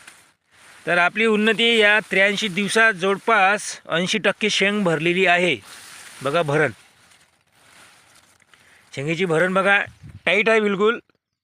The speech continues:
तुम्ही बघा, तुमची ही उन्नतीची शेंग टाईट आहे की नाही आहे, हे बघा, टाईट भरलेली आहे. आणि आता याला पंधरा वीस दिवस राहिले, शंभर दिवस व्हायले, काही जास्त टायमिंग नाही आहे. जेवढं दिवस,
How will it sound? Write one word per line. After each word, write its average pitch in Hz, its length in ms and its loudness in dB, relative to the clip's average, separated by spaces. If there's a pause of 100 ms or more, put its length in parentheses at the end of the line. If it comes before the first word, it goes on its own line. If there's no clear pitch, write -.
(720)
तुम्ही 214 360 0
बघा, 202 400 4
तुमची 180 240 -4
ही 214 80 2
उन्नतीची 202 600 -4
शेंग 196 480 -2
टाईट 185 280 -2
आहे 175 260 0
की 190 140 -8
नाही 190 180 0
आहे, 190 180 0
हे 156 120 -6
बघा, 139 160 0 (100)
टाईट 170 160 -2
भरलेली 143 480 -2
आहे. 101 160 -4 (560)
आणि 180 180 0
आता 233 240 2
याला 233 480 4
पंधरा 214 320 -2
वीस 226 180 0
दिवस 214 260 0
राहिले, 214 440 2
शंभर 190 280 -2
दिवस 190 260 0
व्हायले, 180 400 2 (760)
काही 165 120 -2
जास्त 180 300 -2 (100)
टायमिंग 180 300 0
नाही 180 120 0
आहे. 170 220 -4
जेवढं 175 360 0
दिवस, 180 300 -4